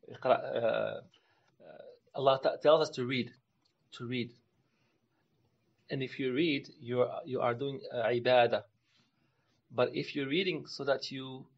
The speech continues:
earn the rewards, because the Prophet sallallahu alaihi wasallam said you would not, you don't read, you don't read alif except that it's one, uh, one h-, harf, so you have ten rewards, and lam and mim and so on.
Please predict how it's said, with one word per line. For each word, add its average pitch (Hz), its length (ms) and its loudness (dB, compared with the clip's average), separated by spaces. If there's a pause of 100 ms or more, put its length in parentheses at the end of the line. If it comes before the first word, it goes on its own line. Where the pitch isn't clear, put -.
(720)
earn 143 140 0
the 127 140 -4
rewards, 123 400 2
because 123 260 -4
the 120 80 -20
Prophet 123 300 -4
sallallahu 113 320 -2
alaihi - 140 -4
wasallam 120 100 -8
said 120 160 -6
you 120 80 -8
would 120 100 -4
not, 123 160 0
you 127 80 0
don't 139 160 4
read, 143 140 -2 (260)
you 131 100 -6
don't 135 160 2
read 139 220 -4
alif 139 400 2 (800)
except 131 320 0
that 127 80 4
it's 127 180 -2
one, 123 280 -2 (280)
uh, 113 420 -4 (600)
one 120 220 -2
h-, - 480 -16
harf, - 240 0 (600)
so - 140 -6
you 123 60 0
have 120 160 0
ten 123 120 -2
rewards, 120 400 2 (400)
and 120 200 -2
lam 123 300 4 (140)
and 117 140 -8
mim 123 160 -2
and 113 100 0
so 123 220 -6
on. 117 220 -2